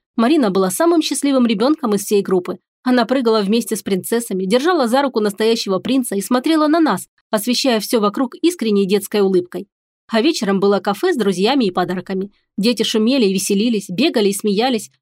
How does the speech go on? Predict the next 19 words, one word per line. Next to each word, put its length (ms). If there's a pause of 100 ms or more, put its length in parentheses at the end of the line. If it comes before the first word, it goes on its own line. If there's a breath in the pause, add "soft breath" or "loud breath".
(160)
А 120
когда 300
принесли 460
торт 300
со 120
свечками, 520
Маришка 460
громко 320
загадала 460
желание. 500 (680)
«Хочу 400
братика 600 (260)
или 200
сестрёнку». 760 (560)
Все 220
рассмеялись, 760
я 240
нервно 320
хихикнула. 640